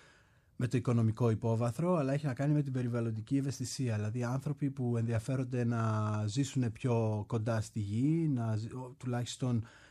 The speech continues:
μεταφορικά, έτσι, με τις επιλογές που κάνουν ως καταναλωτές και ως πολίτες.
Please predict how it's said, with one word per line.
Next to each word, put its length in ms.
μεταφορικά, 1040
έτσι, 440
με 120
τις 180
επιλογές 460
που 80
κάνουν 400
ως 100
καταναλωτές 840
και 120
ως 120
πολίτες. 680